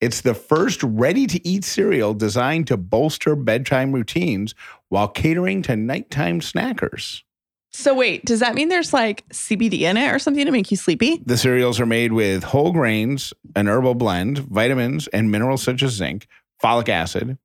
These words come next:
Speaker 1: vitamin B, uh, and they come in two flavors, blueberry midnight with notes of lavender and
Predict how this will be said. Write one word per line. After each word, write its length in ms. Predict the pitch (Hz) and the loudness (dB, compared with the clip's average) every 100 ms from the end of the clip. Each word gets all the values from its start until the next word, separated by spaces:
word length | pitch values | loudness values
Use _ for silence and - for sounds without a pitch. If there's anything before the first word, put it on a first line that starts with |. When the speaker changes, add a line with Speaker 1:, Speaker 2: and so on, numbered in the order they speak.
| 98 | -2
Speaker 1:
vitamin 400 | 110 120 123 107 | 0 2 0 0
B, 380 | 98 90 131 - - - - _ - | 0 0 -2 -6 -16 -20 -20 _ -4
uh, 540 | 98 90 87 82 90 98 _ _ _ _ _ - | 0 0 0 -2 -4 -8 _ _ _ _ _ -2
and 760 | 110 107 104 104 104 104 104 | 0 2 2 0 0 0 -2
they 180 | 98 110 | -2 -2
come 160 | 110 107 | 0 0
in 60 | |
two 180 | 101 135 | 0 0
flavors, 460 | - 135 98 65 - | 2 2 0 -4 -6
blueberry 460 | 92 101 123 120 123 | -2 0 2 0 0
midnight 720 | 107 127 196 92 65 - - _ - - - | -2 -2 -2 -4 -4 -8 -14 _ -20 -18 -6
with 160 | 85 87 | -4 0
notes 220 | 113 98 | -2 -2
of 120 | 76 | -4
lavender 540 | 95 104 113 110 120 113 | -2 0 0 0 0 -2
and 160 | 76 | -4